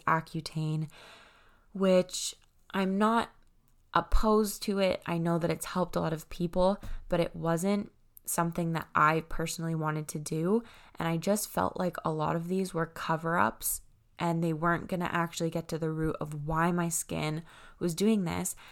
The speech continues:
And I was also frustrated because he was saying that my skin was acne, but he literally came in, looked at it for, like, point two seconds and was like, "Yeah, here's your options."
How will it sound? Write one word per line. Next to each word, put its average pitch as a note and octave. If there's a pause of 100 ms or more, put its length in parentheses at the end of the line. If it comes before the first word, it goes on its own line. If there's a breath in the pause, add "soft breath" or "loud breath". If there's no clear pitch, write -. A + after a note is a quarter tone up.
(200 loud breath)
And G3
I F#3+
was F#3+
also A#3
frustrated E3+
because F3 (360 loud breath)
he G#3
was G3+
saying A3+
that F3+ (180)
my F#3
skin F#3
was F3+ (320)
acne, F3 (240 loud breath)
but A3
he A3+
literally A#3
came G#3
in, F#3+
looked G#3
at G3+
it G3
for, -
like, F#3
point A3+
two G#3
seconds F3
and F3
was F3+
like, F3+ (120)
"Yeah, F#3
here's F3+
your F3+
options." G3